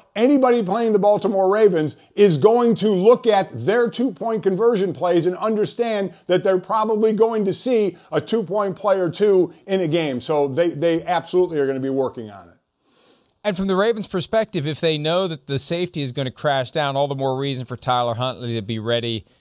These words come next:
Speaker 2: to make that read back to the middle of the field. And you know what? Maybe Harbaugh didn't wanna throw his guy under the bus.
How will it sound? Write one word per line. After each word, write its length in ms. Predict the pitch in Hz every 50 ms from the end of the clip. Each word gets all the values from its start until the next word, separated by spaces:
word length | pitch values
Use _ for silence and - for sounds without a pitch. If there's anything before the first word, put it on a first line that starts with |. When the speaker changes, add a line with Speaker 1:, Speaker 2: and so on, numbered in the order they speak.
| _ _
Speaker 2:
to 100 | - -
make 260 | 131 127 123 123 - -
that 180 | 120 110 107
read 240 | 117 120 117 113 98
back 280 | 117 113 113 113 - -
to 80 | 120
the 40 | 110
middle 220 | 113 113 110 113
of 60 | 107 101
the 80 | 104
field. 320 | - - 143 135 120 120 135
And 80 | 147
you 60 | 151
know 100 | 151 147
what? 260 | 147 151 151 151 - 156
Maybe 220 | 156 160 156 147
Harbaugh 400 | 135 151 151 139 139 135 135 127
didn't 160 | 135 127 131
wanna 160 | 127 127 120
throw 240 | 117 - 135 127 120
his 80 | 113 107
guy 240 | 110 120 117 117 117
under 100 | 113 110
the 80 | 101
bus. 460 | 95 92 113 110 104 101 - - -